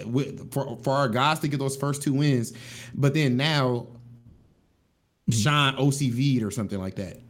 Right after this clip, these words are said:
Speaker 1: You're not saying he would or wouldn't have, but then now there's less of a chance for every, like, you know, one thing that would, that was, that could suck if you did Pokemon style. Let's imagine, for example, that, like,
Speaker 2: Mm-hmm.
Speaker 1: is everyone and I'm not getting to play,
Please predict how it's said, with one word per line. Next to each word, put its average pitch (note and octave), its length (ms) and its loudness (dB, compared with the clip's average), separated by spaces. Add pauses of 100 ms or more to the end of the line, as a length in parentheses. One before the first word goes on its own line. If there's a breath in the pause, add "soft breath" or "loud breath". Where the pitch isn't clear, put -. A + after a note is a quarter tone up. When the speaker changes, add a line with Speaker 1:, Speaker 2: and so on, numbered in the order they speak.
Speaker 1:
You're B2 120 -4
not F3+ 100 4
saying E3 160 4
he D3+ 100 6
would D3+ 220 4
or A#2 140 0
wouldn't C3+ 280 2
have, G#2+ 200 -4 (420 loud breath)
but C3+ 180 4
then D3+ 360 6
now C#3 280 4
there's A#2+ 240 0
less B2+ 240 0
of B2 80 -2
a A2+ 60 -4
chance B2 320 -2
for G#2 400 -2 (580 loud breath)
every, C#3 300 4 (160 loud breath)
like, F3+ 220 4
you G#3 40 8
know, B3 100 8
one A3 140 8
thing G#3+ 120 4
that F3 120 6
would, D3 140 4
that D3+ 180 2
was, B2+ 200 2
that C#3 240 0
could C3+ 160 2
suck D#3 220 0
if C3 100 0
you C#3 40 2
did C3+ 140 0
Pokemon D3 320 0
style. C#3+ 340 0 (220 loud breath)
Let's A3+ 240 4
imagine, D3+ 500 4
for C3 140 2
example, G#2+ 640 0
that, A#2+ 260 0
like, A2 340 -2 (1080)
Speaker 2:
Mm-hmm. G#2+ 200 -2 (400)
Speaker 1:
is C#3 120 4
everyone A#2+ 360 4
and A2 100 0
I'm A#2+ 100 2
not A#2+ 200 2
getting A2 180 0
to G#2 60 0
play, G2+ 340 -4